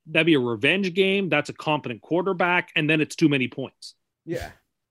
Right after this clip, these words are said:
Speaker 2: No, it is. Tyrod's, like, shown, even in that Browns game, like, he showed. They'll, they'll, I think,
Speaker 1: Yeah.
Speaker 2: you know, the, the spark would fizzle, but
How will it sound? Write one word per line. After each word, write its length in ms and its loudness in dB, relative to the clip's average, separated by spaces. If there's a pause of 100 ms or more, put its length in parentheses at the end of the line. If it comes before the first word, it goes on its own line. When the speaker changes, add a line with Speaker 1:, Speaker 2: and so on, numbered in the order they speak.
(640)
Speaker 2:
No, 200 2
it 100 2
is. 340 2
Tyrod's, 500 2
like, 180 0
shown, 360 -2
even 260 -2
in 120 -2
that 200 -2
Browns 440 0
game, 280 -10
like, 200 -4
he 140 -2
showed. 440 0
They'll, 260 2
they'll, 400 -2 (720)
I 140 4
think, 300 2
Speaker 1:
Yeah. 20 -4
Speaker 2:
you 80 0
know, 100 2
the, 160 -4
the 140 2
spark 460 0
would 140 4
fizzle, 500 0
but 260 0